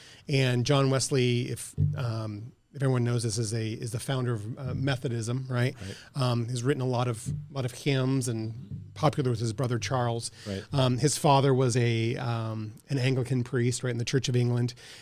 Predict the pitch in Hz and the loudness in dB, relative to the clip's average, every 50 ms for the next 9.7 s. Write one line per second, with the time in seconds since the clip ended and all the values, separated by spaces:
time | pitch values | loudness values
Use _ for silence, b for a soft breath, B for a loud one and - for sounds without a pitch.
0 | B B B 151 147 135 135 131 123 120 - B B B B B B - - 147 | B B B 4 4 6 6 6 4 2 -2 B B B B B B -6 0 2
1 | 135 123 123 - - 147 - - 175 190 214 233 - 156 139 131 131 127 127 123 | 2 2 2 2 -2 -4 0 4 6 6 6 6 6 4 4 6 6 6 4 4
2 | 131 - - - 135 123 127 110 - - - - 170 175 170 147 120 - - - | 2 0 -4 -4 -2 0 0 0 -2 -2 0 2 6 6 6 6 4 2 0 -2
3 | - - - 135 127 123 120 117 113 110 110 113 101 - - - _ _ _ _ | -2 -2 2 4 4 6 6 4 4 2 0 -2 -4 -8 -16 -20 _ _ _ _
4 | _ _ _ _ _ _ _ _ _ _ - - - - 147 143 131 143 123 143 | _ _ _ _ _ _ _ _ _ _ -20 -18 -6 0 2 6 6 8 8 6
5 | 151 - - - 147 127 120 120 117 117 117 - - 131 113 - - 131 120 117 | 4 4 2 4 6 6 6 6 4 2 2 0 0 -2 -2 -2 0 0 0 0
6 | 120 117 110 110 131 175 190 165 139 117 104 104 107 113 117 - - 151 123 120 | 2 0 0 2 2 2 2 2 0 -2 -2 -2 -4 -4 -6 -6 -6 -4 -2 -2
7 | 117 117 117 110 113 117 - 135 120 - - 135 120 113 117 - 151 123 135 143 | 0 0 -2 -2 -4 -4 -4 -6 -6 -6 -4 -2 -2 -2 -2 -4 -6 -2 0 0
8 | 127 123 - - 117 - - 123 117 - - - 147 123 - - 143 127 - - | 0 0 0 -2 -4 -2 0 -2 -2 -2 -4 -6 -6 -6 -4 -4 -4 -4 -4 -8
9 | - 147 151 143 - - - 131 123 113 107 107 110 113 | -6 -4 -4 -4 -4 -4 -4 -4 -4 -2 -2 -4 -6 -8